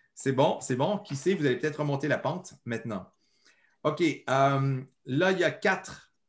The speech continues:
choix de réponse possibles. Vous écrivez un, deux, trois, quatre. Je vais être attentif pour savoir que c'est Mathieu qui avait répondu la dernière fois.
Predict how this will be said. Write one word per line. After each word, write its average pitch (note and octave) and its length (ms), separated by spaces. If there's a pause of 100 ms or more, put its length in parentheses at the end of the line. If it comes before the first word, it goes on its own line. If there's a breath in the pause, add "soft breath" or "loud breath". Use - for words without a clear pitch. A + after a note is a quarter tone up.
choix D#3+ 200
de D#3 60
réponse D3+ 300
possibles. F#3+ 440
Vous A#2+ 80
écrivez C#3 220
un, C#3+ 80
deux, C#3 100
trois, C#3 180
quatre. C3+ 220
Je A#2+ 60
vais A#2+ 60
être A#2 100
attentif B2+ 480
pour A#2+ 220
savoir B2+ 500
que B2+ 120
c'est B2 200
Mathieu A#2+ 260
qui D3 120
avait A2+ 200
répondu A#2 280
la B2+ 80
dernière G#2 300
fois. F3+ 360